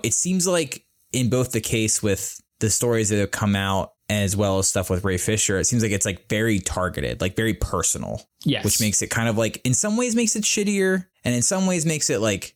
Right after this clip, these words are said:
Speaker 1: not less shitty 'cause those people's experience matters, but just that, like, he doesn't treat everybody like this. He's not just, but, like, for some reason, like,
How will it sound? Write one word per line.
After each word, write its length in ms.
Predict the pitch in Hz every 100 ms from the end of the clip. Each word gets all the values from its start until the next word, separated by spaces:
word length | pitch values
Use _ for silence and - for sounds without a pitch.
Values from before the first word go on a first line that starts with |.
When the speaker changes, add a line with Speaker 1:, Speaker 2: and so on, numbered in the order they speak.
| _
Speaker 1:
not 220 | 170 160 104
less 200 | 110 104
shitty 300 | - 98 92
'cause 140 | 95
those 160 | 98 -
people's 300 | 120 104 90
experience 460 | - 107 98 95
matters, 380 | 101 95 82 90
but 160 | - 95
just 160 | 98
that, 120 | 104
like, 280 | 90 92 - _ _
he 120 | -
doesn't 180 | 139 160
treat 180 | 131 143
everybody 460 | 127 127 98 95 92
like 240 | 87 90
this. 220 | - 110 -
He's 120 | 95
not 140 | 107
just, 320 | - 95 - _ -
but, 140 | 120
like, 300 | 110 101 - -
for 80 | 127
some 220 | 160 135
reason, 320 | 127 131 110
like, 240 | 104 95